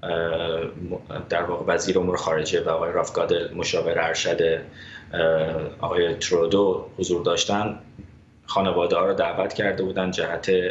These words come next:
اظهار، اه، تأسف به مناسبت سالگرد و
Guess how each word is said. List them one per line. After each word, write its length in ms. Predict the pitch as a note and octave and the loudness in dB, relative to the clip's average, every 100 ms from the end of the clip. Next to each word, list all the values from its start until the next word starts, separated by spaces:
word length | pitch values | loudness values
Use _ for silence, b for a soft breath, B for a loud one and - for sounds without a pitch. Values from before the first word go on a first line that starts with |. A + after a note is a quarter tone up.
| - | -4
اظهار، 360 | - - F2 F2+ F2+ F2 - B B B - | -6 -6 -2 0 0 -2 -6 B B B -4
اه، 220 | E2+ E2 | 0 0
تأسف 540 | F2 E2+ - G2 F#2 - | 0 0 2 0 0 -2
به 60 | |
مناسبت 760 | E2+ F2 E2 F2+ F2 - F2+ F2+ | -6 -2 0 0 0 2 2 2
سالگرد 840 | - E2 D#2+ D#2+ F2 B2+ C3+ - B B B | 0 0 2 2 2 0 -2 -10 B B B
و 60 | G#2 | 0